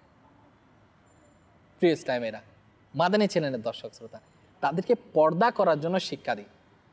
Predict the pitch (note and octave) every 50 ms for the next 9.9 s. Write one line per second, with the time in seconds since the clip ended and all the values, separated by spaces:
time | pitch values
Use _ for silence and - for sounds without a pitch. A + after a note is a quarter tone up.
0 | _ _ _ _ _ - F3+ G#3 C4 D4+ D#4+ - - - - - - _ _ _
1 | _ _ F#3+ A3 C4 C#4+ C#4 D4+ C#4+ B3+ A3 G3+ F3+ E3+ E3+ D3+ C#3+ C#3+ C#3+ -
2 | A3 G#3+ A3+ C#4 A#3+ G3+ E3+ E3 F#3 G#3 G3 D3+ A2+ - - - - _ _ _
3 | _ _ _ _ _ _ _ _ _ - C#3+ D#3 D#3+ F#3+ A3+ A3+ G3+ A3 D4 -
4 | - - - - - - - - - - _ - - _ - D#3 E3 G3+ A3 -
5 | C#4 C#4 C4 G3+ F#3+ G3+ A#3 A#3 A#3 C4+ D4+ D#4 D#4 - - - A#3+ A#3+ A#3+ B3+
6 | C#4+ C#4+ C#4+ C#4+ C#4 C#4 C#4 A#3 A3 B3 B3+ B3 - C#4+ A#3+ - B3+ A#3+ A#3+ -
7 | - A#3+ B3 C4+ C#4 C4 - A#3+ G#3+ F#3+ F3+ E3 - - G#3+ G#3 - C4 B3+ A#3+
8 | - B3 A#3+ A3+ A3 A3+ A#3+ B3 A#3+ B3 A#3 A3+ - - A#3+ A#3 A#3 G3 D#3+ D3+
9 | G3+ B3+ C#4+ D4+ C#4 - - G#3+ G3 - F3+ D#3 C#3+ B2+ A#2 A#2 A2